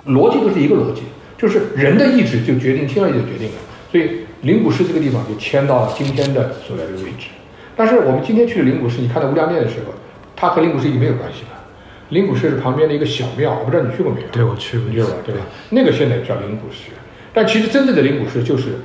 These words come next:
Speaker 1: 无量殿，其实它其中很重要的一个建筑。真正的灵谷寺曾经很大，那为什么会变成今天这个样子呢？那就是因为国民政府定都南京了。他定都南京以后，他要修建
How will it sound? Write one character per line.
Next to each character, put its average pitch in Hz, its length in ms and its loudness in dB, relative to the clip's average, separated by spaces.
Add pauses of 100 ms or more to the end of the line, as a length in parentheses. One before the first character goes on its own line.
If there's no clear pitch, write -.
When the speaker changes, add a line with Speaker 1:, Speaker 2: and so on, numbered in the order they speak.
(120)
Speaker 1:
无 120 80 0
量 151 160 2
殿， 156 160 2
其 117 140 -4
实 117 100 0
它 120 120 2
其 - 120 -6
中 117 140 2
很 - 120 -4
重 120 80 0
要 113 60 2
的 95 60 -6
一 - 40 -8
个 - 60 -12
建 - 120 -8
筑。 - 60 -14 (600)
真 190 140 4
正 202 100 6
的 139 60 2
灵 139 140 0
谷 123 60 0
寺 120 200 0
曾 139 160 0
经 190 100 4
很 - 160 -4
大， - 300 -8 (160)
那 202 80 2
为 233 100 4
什 196 80 4
么 190 60 4
会 190 80 4
变 180 200 0
成 175 80 0
今 190 100 2
天 185 100 4
这 180 60 -2
个 180 60 0
样 175 120 -2
子 160 80 -4
呢？ 139 140 -4 (280)
那 120 80 -2
就 120 100 2
是 113 100 0
因 123 80 4
为 123 80 4
国 123 140 2
民 127 100 4
政 135 160 2
府 - 60 -4
定 113 140 -6
都 98 100 -6
南 98 160 -8
京 104 120 -10
了。 104 60 -12 (760)
他 226 140 0
定 226 160 2
都 202 80 6
南 180 160 4
京 208 80 2
以 147 140 2
后， 123 260 2
他 165 160 2
要 156 100 4
修 175 220 4
建 170 160 2